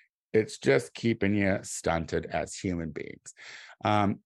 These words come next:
'cause, 'cause then you go and you ruin the mute challenge at the Renaissance Fair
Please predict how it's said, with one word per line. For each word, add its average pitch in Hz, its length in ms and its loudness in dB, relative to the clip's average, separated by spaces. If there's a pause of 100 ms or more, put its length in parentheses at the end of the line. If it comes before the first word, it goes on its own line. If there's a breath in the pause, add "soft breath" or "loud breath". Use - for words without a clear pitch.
(140)
'cause, 107 320 -2
'cause 98 260 -2
then 117 280 2
you 131 140 4
go 107 460 4 (380 loud breath)
and 113 240 4
you 95 120 0
ruin 139 460 6
the 143 80 6
mute 120 320 4
challenge 92 540 2
at 85 180 -2
the 78 80 -4
Renaissance 85 800 -2
Fair 80 380 0